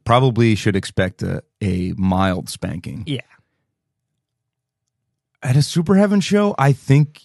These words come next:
Speaker 1: you maybe don't expect that.
Speaker 2: No.
Speaker 1: But, yo, steer clear of me and the other two.
Speaker 2: The, the scary thing, um, n-,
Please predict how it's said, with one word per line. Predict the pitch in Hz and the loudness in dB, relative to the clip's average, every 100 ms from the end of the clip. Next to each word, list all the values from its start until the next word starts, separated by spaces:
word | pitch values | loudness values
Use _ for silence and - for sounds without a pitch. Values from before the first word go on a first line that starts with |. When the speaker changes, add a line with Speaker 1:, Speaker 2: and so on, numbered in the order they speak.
| _ | _
Speaker 1:
you | 113 120 113 - _ - | 0 2 2 -4 _ -4
maybe | 107 117 110 | 2 2 2
don't | 104 95 | -2 -4
expect | 95 - 85 | -6 -8 -10
that. | - 117 117 - | -6 -6 -8 -10
Speaker 2:
No. | 135 123 - _ _ _ _ _ _ _ | -12 -12 -18 _ _ _ _ _ _ _
Speaker 1:
But, | - 110 | -6 0
yo, | 110 117 101 92 - _ _ _ - | 4 4 4 0 -6 _ _ _ -16
steer | - - 127 127 | -8 0 2 2
clear | - 113 110 | 0 0 0
of | 95 | 0
me | 98 98 101 98 | 0 0 0 -2
and | 95 92 95 - _ _ _ _ | -4 -4 -6 -10 _ _ _ _
the | 101 | -4
other | 95 82 | -2 -4
two. | - - - - _ _ _ 143 | -8 -12 -14 -16 _ _ _ -12
Speaker 2:
The, | 135 139 | -12 -10
the | 147 139 | -2 -2
scary | - 147 143 165 | -2 -4 -2 -2
thing, | 170 185 180 175 | -2 -2 -4 -4
um, | 143 117 113 113 117 - - - _ _ _ _ _ _ _ | -4 -4 -4 -8 -12 -16 -20 -20 _ _ _ _ _ _ _
n-, | 160 | -12